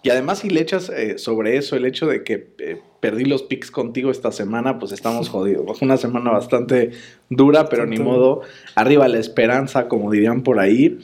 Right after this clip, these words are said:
Speaker 2: Ya se tocó fondo y entonces ahora pa del-, para arriba, ¿no?
Speaker 1: Pues eso parecía hasta que esta semana salió la noticia de que Mason Rudolph va a ser el titular contra Cleveland, Fer, y entonces esto probablemente, en caso de que los Browns aprovechen,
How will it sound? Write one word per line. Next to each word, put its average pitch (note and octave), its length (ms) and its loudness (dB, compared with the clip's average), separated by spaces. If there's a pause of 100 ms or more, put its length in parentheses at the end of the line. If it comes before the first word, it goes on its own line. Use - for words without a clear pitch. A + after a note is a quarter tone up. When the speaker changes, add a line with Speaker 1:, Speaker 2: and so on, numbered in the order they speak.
(160)
Speaker 2:
Ya D3+ 140 -2
se D3 140 -2
tocó D3 320 0
fondo D#3 400 0
y C#3 80 -2
entonces C#3 640 -6
ahora C#3+ 340 -4
pa C3+ 160 -2
del-, C3+ 200 -6 (120)
para C#3+ 200 2
arriba, C#3+ 340 2
¿no? C#3+ 180 -12 (120)
Speaker 1:
Pues B2+ 240 4
eso D3+ 300 2
parecía C#3 640 0
hasta - 240 0
que E3 80 0
esta F3 200 2
semana E3+ 300 4
salió D3 280 2
la F#3+ 140 2
noticia E3+ 760 2 (560)
de C3 220 4
que C3+ 140 0
Mason E3+ 640 4
Rudolph G3 380 4
va F3+ 80 6
a - 20 0
ser G3+ 200 -2
el E3+ 140 0
titular D3+ 480 2
contra A3+ 400 0
Cleveland, E3+ 640 4
Fer, D#3 240 2
y F#3+ 80 2
entonces E3 400 2
esto F#3+ 240 0
probablemente, E3+ 720 4 (400)
en A#2+ 100 -8
caso D3 260 4
de D#3 60 -2
que A#2+ 120 0
los A2+ 160 2
Browns C3 260 2
aprovechen, B2+ 880 2